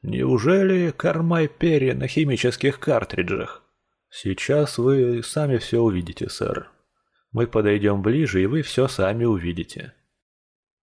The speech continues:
По мере того, как они приближались к месту парковки боевых машин, лицо Кнутсена менялось.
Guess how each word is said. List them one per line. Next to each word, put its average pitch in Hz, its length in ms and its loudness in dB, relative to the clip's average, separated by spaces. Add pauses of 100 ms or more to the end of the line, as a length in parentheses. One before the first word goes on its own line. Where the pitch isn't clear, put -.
(280)
По 104 160 2
мере 104 260 4
того, 113 360 2
как - 240 -4
они 98 180 0
приближались 98 760 2
к - 80 -8
месту 98 360 -2
парковки 101 560 -2
боевых 95 440 0
машин, 95 480 -4 (480)
лицо 101 400 2
Кнутсена 131 600 0
менялось. 107 760 -2